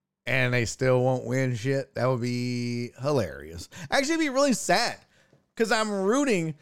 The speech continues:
<coughs> I'm rooting for Ohtani. I wanna see the greatest baseball player on the planet, maybe,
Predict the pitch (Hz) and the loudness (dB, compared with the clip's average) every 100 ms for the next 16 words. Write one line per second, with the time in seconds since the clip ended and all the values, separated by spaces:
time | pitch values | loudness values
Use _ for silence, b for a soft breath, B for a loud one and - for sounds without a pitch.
0 | b b b b b b _ _ - - | b b b b b b _ _ 2 2
1 | - 190 139 180 233 175 165 262 247 165 | 2 2 2 0 2 4 6 6 4 4
2 | 175 135 135 147 113 87 90 156 220 240 | 4 6 6 4 -2 -4 0 2 2 2
3 | 233 - 196 196 190 170 127 156 196 190 | 2 0 -2 -2 2 2 4 4 6 4
4 | 135 147 156 - 151 143 - 143 139 135 | 2 0 0 2 4 4 4 2 4 2
5 | 123 - 131 131 135 135 - _ _ 135 | 0 -2 0 2 2 0 -4 _ _ -2
6 | 143 160 190 202 180 180 160 | 2 2 2 0 0 0 -2